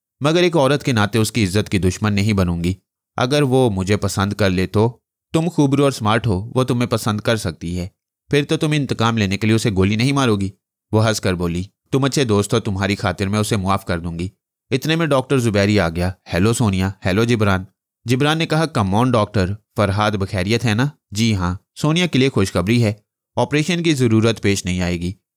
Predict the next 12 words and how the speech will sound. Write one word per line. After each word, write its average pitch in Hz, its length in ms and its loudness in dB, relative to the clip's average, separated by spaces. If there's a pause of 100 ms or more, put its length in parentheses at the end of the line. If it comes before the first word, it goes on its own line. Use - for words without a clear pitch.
(200)
मैं 139 120 0
जो 151 120 2
इंजेक्शन 147 420 0
दे 113 120 4
रहा 113 100 4
हूँ 113 80 2
उसका 117 200 0
रिएक्शन 98 400 0
जाहिर 104 240 0
कर 123 140 0
रहा 117 260 2
है 101 260 -4